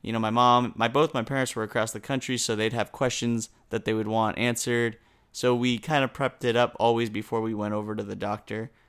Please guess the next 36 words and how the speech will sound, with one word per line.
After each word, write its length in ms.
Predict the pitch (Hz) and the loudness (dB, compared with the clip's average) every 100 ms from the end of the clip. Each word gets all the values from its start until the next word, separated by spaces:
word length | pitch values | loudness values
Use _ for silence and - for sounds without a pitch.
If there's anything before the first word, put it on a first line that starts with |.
| _ _ | _ _
But 120 | - 143 | 0 0
at 100 | 143 | 0
the 60 | |
same 220 | - 165 | -4 -2
time, 200 | 151 127 | 0 0
that's 180 | 131 135 | 0 -2
his 120 | 131 | -6
job, 320 | 113 131 120 104 | 2 4 4 2
you 80 | |
know, 160 | 104 107 | -2 -2
he's 160 | 117 120 | -2 0
gotta 180 | 117 | 0
answer 300 | 82 107 107 | -2 -4 -6
questions 480 | 101 110 110 113 110 | -4 -4 -4 -4 -4
about, 340 | 104 104 95 _ _ _ | -2 -2 -4 _ _ _
you 120 | 127 | -4
know, 60 | 120 | -2
this 120 | 143 | -2
is, 140 | 139 107 98 - _ _ - | -4 -6 -10 -14 _ _ -8
you 140 | 117 | -6
know, 180 | 80 71 - | -6 -10 -12
in 140 | 110 117 | -4 -2
this 140 | 143 | -2
case, 260 | - 104 113 | -2 -2 -2
it 20 | |
was 140 | 110 | -2
my 240 | 107 117 113 | 2 4 6
body, 440 | 107 117 107 104 | 8 8 6 0
so 320 | - 117 104 - | -4 -2 -2 0
I'm 180 | 120 139 | -2 2
not, 340 | 131 117 - _ _ _ _ _ _ - | 2 2 -6 _ _ _ _ _ _ -2
I'm 140 | 147 | 2
not 160 | 175 175 | 2 2
gonna 180 | 165 147 | 0 -2
just 240 | 135 113 | -2 -2
let, 360 | 113 127 123 | 4 6 6